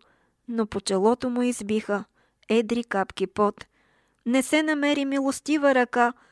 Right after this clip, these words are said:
която да обърше смъртната роса от лицето му, нито някой, който със съчувствени думи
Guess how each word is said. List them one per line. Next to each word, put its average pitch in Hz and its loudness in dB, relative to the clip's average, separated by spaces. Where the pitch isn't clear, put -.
която 262 0
да 254 2
обърше 240 2
смъртната 247 -2
роса 214 -4
от 196 -6
лицето 220 -4
му, 214 -4
нито 226 -2
някой, 226 0
който 247 2
със 233 -2
съчувствени 269 -4
думи 226 -2